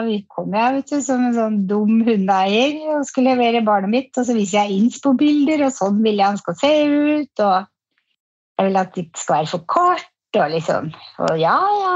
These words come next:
ja, sa frisøren, og så gikk det, «Du får ikke være der, du må jo dra.» Så jeg kjørte meg en tur, og så gikk det en halvtime, så fikk jeg en tekstmelding, og så sto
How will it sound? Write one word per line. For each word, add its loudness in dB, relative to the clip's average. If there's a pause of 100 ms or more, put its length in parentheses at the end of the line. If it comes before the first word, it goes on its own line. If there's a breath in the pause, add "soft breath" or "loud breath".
(140)
ja, -2 (160)
sa -4
frisøren, -2
og -4
så -4
gikk -6 (100)
det, 4 (500)
«Du -6
får 2
ikke 0
være 0
der, 0
du -2
må 0
jo -2
dra.» 2 (1300 soft breath)
Så 2
jeg 2
kjørte -4
meg 0
en -6
tur, 0
og -6 (460 loud breath)
så -8
gikk -4
det 2
en 2
halvtime, 0
så -2
fikk 0
jeg 2
en -4
tekstmelding, 2
og 2
så 0
sto -4